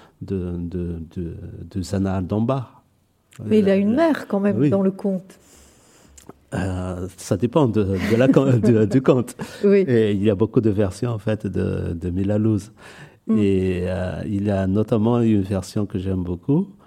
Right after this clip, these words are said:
Speaker 1: euh, à Milaluz et, euh, ils sont deux cette fois-ci, ce sont des jumeaux.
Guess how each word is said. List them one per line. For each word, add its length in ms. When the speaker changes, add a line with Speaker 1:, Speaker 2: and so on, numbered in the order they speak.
Speaker 1:
euh, 420
à 560
Milaluz 600
et, 340
euh, 160
ils 100
sont 180
deux 280
cette 280
fois-ci, 380
ce 140
sont 180
des 140
jumeaux. 460